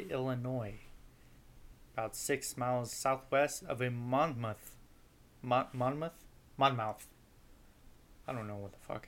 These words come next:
<laughs> Somewhere in west central Illinois. To his parents of Benjamin Franklin Speck and a Mary Margaret Carbo Speck. And he is the seventh kid of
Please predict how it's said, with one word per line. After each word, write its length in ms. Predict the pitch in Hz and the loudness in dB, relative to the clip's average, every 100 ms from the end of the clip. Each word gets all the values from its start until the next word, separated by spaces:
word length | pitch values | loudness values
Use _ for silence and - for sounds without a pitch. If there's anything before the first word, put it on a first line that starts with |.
| - | -16
<laughs> 80 | - - - - - - - - - - - - | -18 -18 -20 -20 -20 -20 -20 -20 -20 -20 -20 -12
Somewhere 640 | - 139 143 143 139 135 | -6 -2 0 2 2 2
in 300 | 135 131 120 | 2 0 2
west 220 | 143 147 - | 6 6 4
central 400 | 139 135 127 127 | 0 2 2 2
Illinois. 640 | 127 123 120 117 107 98 - - - - - - - - - - - - - - - | 0 -2 -2 -2 -4 -8 -16 -20 -20 -20 -20 -20 -20 -20 -20 -20 -20 -20 -20 -20 -10
To 260 | - 123 120 | -2 0 0
his 160 | 110 | -2
parents 400 | - 131 131 131 | 2 4 4 2
of 120 | 117 104 - | 0 -2 -2
Benjamin 480 | - 139 131 139 127 - | 2 2 2 -2 -4 -4
Franklin 460 | - 143 135 135 | 0 0 0 -4
Speck 440 | 127 - 160 160 - - | -2 4 4 4 -4 -6
and 160 | 127 117 | -4 -2
a 40 | |
Mary 520 | 113 123 135 135 135 - - | -2 0 0 0 -2 -10 -4
Margaret 400 | 113 117 120 123 - - - - | -4 0 -2 -4 -10 -18 -20 -14
Carbo 420 | - 143 131 110 98 - | 6 6 8 2 -4 -12
Speck. 440 | - - 117 - - - - - - - - - - - - - - - - - - - - - 208 | -14 -6 -6 -6 -14 -20 -20 -20 -20 -20 -20 -20 -20 -20 -20 -20 -20 -20 -20 -20 -20 -20 -20 -14 -4
And 340 | 123 117 117 110 | 0 0 -2 -8
he 400 | - - 127 127 | -10 -6 2 2
is 240 | 123 110 | 2 -2
the 140 | - 117 | -6 -4
seventh 460 | - 156 127 - | 0 0 -2 -6
kid 360 | - 127 123 123 - | 0 0 0 -2 -2
of 240 | 113 - | -2 -2